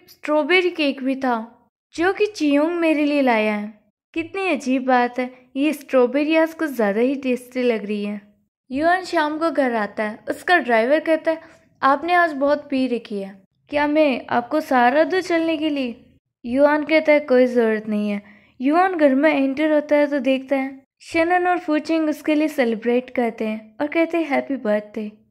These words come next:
युआन कहता है, "ये किसका आइडिया था?" फूचिंग कहता है, "अभी तक सरप्राइज ओवर नहीं हुआ है।" शनन एक हारमोनियम बजाता है। "ओह सॉरी, I mean पियानो।" फूचिंग युआन के लिए केक लेकर आता है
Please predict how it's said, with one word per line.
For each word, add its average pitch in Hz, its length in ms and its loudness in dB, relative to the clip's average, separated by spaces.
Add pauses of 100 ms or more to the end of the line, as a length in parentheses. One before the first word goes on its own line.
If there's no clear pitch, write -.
(420)
युआन 294 400 0
कहता 415 240 0
है, 427 100 4
"ये 392 80 0
किसका 302 380 0
आइडिया 233 340 0
था?" 220 360 -10 (420)
फूचिंग 254 640 -8
कहता 330 320 2
है, 330 240 0 (100)
"अभी 320 220 0
तक 392 180 0
सरप्राइज 311 560 2 (100)
ओवर 285 240 4
नहीं 262 300 0
हुआ 220 120 -2
है।" 208 380 -8 (380)
शनन 349 480 2 (160)
एक 320 220 -2
हारमोनियम 269 760 2
बजाता 220 440 -2
है। 220 280 -8 (120)
"ओह 311 140 0
सॉरी, 262 540 2 (140)
I 285 100 6
mean 302 280 0
पियानो।" 226 500 2 (640)
फूचिंग 262 460 -2
युआन 320 340 4
के 330 100 2
लिए 339 140 2
केक 262 300 -4
लेकर 240 300 0
आता 226 240 -2
है 220 360 -8